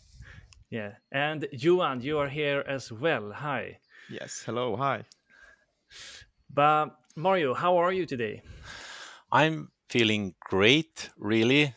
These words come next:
Speaker 3: There is a lot of interesting things happening, and I'm so happy to be with you today and share some of the good news and, and things that we are doing in Tietoevry card issuing and card.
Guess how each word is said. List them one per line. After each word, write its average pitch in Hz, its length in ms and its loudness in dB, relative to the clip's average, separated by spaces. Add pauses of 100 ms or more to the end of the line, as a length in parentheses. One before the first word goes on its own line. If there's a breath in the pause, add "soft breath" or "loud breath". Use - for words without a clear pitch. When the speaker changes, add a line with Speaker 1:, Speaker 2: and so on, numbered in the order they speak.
Speaker 3:
There 101 160 2
is 104 160 2
a 104 60 0
lot 104 220 4
of 110 120 -2
interesting 107 520 -2
things 95 400 -4
happening, 131 600 2
and 110 160 -4
I'm 101 300 -2
so 104 300 0
happy 95 260 -2
to - 140 -10
be 95 180 2
with 104 220 -2
you 92 340 4 (140)
today 101 340 6
and 101 100 0
share 143 300 6
some 107 260 2
of 90 140 -4
the 92 80 -2
good 85 260 -2
news 95 360 0
and, 90 180 2
and 90 180 -4
things 90 300 -2
that - 220 -6
we 78 80 2
are 76 80 2
doing 95 340 0
in 78 160 -10
Tietoevry 82 840 2 (180)
card 78 220 4
issuing 80 420 -6 (180)
and - 160 -20
card. - 240 0